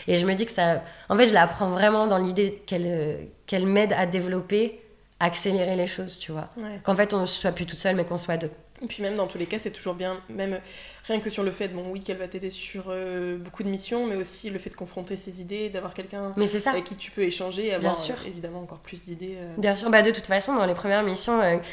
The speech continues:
Speaker 1: que je lui ai notées, c'est de me donner son ressenti sur le, le compte Instagram. Parce que moi, encore une fois, autodidacte, moi, je fais au feeling, donc je balance des posts comme ça qui n'ont pas forcément de sens,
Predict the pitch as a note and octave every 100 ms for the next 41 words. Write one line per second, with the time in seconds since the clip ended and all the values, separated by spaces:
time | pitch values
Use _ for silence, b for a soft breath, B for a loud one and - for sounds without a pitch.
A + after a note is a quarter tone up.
0 | B - A3 G3+ G3 G#3 A3 B3+ G#3 F3+
1 | F3+ F#3+ G#3 A3 F#3+ G3 G3 F#3+ A#3 A3
2 | G3+ F3+ D#3+ D#3 D#3+ D#3 G#3+ G#3 G3 F3+
3 | E3+ C3+ - B B B F#3+ F#3 G3 G3
4 | E3 D#3+ F3+ - B3 B3+ F#3+ F3+ F3+ E3+
5 | G#3 A3 A3 - F#3 F#3 - G3 F3+ F3
6 | G#3+ G#3+ A3+ C4 G#3+ F#3+ F3+ F3+ A3 A3
7 | F#3+ G3 G3+ G3+ G#3 G3+ G3 G3 F#3 E3
8 | D#3+ A#3 A#3 A3+ G#3 F#3 F3 - B3+ C4+
9 | D#4